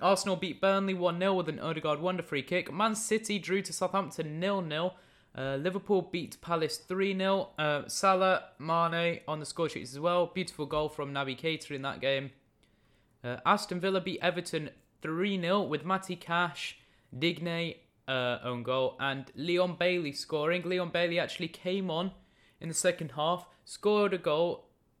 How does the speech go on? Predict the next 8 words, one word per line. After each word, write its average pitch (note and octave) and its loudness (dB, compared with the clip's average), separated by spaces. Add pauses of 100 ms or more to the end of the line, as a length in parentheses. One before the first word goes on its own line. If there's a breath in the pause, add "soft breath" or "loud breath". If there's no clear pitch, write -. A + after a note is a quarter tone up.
(540)
I D3+ -2
think F#3 -4
a C#3 -2
s-, - -4 (420)
what E3 -2
did E3 -2
he E3 -4
do? D3 -2